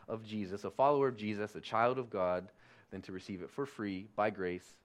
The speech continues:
in spite of what we've done. Now, I studied this passage. The, the language Jesus uses to describe the gate and the road,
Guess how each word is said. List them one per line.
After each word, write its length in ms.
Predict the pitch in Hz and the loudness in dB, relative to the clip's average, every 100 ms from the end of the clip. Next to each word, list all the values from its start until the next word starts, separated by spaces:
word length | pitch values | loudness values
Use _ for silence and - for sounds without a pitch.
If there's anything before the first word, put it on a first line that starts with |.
| _ _ _ - | _ _ _ -14
in 100 | 95 | -12
spite 500 | - - 113 101 - _ - - | -10 2 4 4 -2 _ -20 -12
of 180 | 90 90 | -12 -4
what 240 | 90 - | -4 -4
we've 220 | 85 82 | -8 -10
done. 240 | 80 78 76 85 _ _ _ _ _ _ _ _ _ _ _ _ _ _ _ _ _ - | -10 -10 -14 -20 _ _ _ _ _ _ _ _ _ _ _ _ _ _ _ _ _ -6
Now, 80 | 101 | -4
I 40 | |
studied 320 | 101 - 139 113 | -2 2 2 2
this 140 | - | -4
passage. 680 | - 135 135 101 98 - - - _ - _ _ _ _ _ _ _ _ _ 107 | 2 4 4 0 -4 -6 -16 -20 _ -20 _ _ _ _ _ _ _ _ _ -2
The, 180 | 104 113 | -2 2
the 120 | 117 | 2
language 500 | 123 165 170 123 101 | 4 4 4 0 -2
Jesus 360 | 107 95 90 | -6 -6 -6
uses 380 | 90 90 95 90 - | -6 -6 -8 -10 -12
to 60 | |
describe 560 | 92 - - 117 120 95 | -14 -12 -2 4 4 2
the 60 | 82 | -2
gate 340 | 98 98 95 | 0 0 0
and 100 | 87 | -8
the 60 | 82 | -2
road, 420 | 95 101 104 | 0 2 0